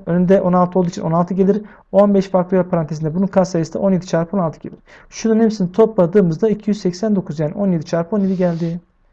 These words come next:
Bana demiş ki bu ifadenin A türünden değeri kaçtır?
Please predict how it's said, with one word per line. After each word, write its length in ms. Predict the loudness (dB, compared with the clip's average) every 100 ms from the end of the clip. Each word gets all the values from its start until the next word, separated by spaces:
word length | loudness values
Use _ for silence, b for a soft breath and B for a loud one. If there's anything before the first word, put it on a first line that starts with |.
| b b _ 2
Bana 160 | 4
demiş 220 | 4 2
ki 240 | 0 -2 -2 B 0
bu 80 | 4
ifadenin 440 | 6 6 4 4 4
A 200 | 4 4
türünden 340 | 2 2 4
değeri 200 | 6 6
kaçtır? 440 | 4 0 -2 -20